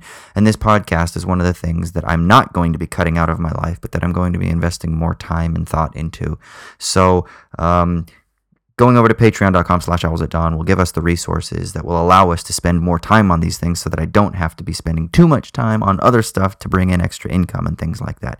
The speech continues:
So, uh, yeah, that's one thing. Also, just another quick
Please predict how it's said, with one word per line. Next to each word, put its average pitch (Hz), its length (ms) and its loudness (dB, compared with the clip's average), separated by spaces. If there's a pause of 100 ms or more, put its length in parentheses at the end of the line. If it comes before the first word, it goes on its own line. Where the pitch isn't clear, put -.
(480)
So, 85 420 2
uh, 80 280 2
yeah, 143 200 4 (180)
that's - 180 -6
one 101 100 2
thing. 110 200 0
Also, 202 640 4 (640)
just - 200 -4
another 123 220 2
quick - 260 -2